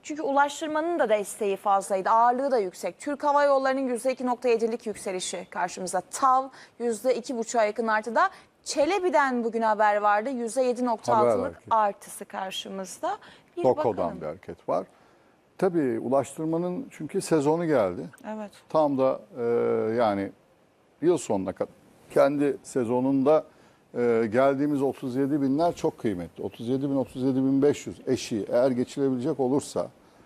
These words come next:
Speaker 2: yukarı yönlü hareketin bizi otuz sekiz bin sekiz yüz ve tüm zamanlarda gördüğümüz kırk bir binlere kadar, yani şu çizgiye kadar götürme ihtimali.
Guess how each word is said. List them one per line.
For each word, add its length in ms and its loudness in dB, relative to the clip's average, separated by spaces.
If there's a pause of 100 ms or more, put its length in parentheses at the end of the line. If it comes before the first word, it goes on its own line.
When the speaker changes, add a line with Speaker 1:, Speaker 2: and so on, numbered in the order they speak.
(540)
Speaker 2:
yukarı 320 2
yönlü 260 4
hareketin 580 0 (120)
bizi 300 -2 (480)
otuz 280 -4
sekiz 380 -2
bin 100 0
sekiz 460 -2
yüz 300 -8 (560)
ve 80 0
tüm 220 -2
zamanlarda 600 2
gördüğümüz 800 2 (540)
kırk 380 -6
bir 200 2
binlere 420 2
kadar, 380 -2 (140)
yani 280 0
şu 180 -6
çizgiye 460 0
kadar 340 4
götürme 460 -2
ihtimali. 480 -2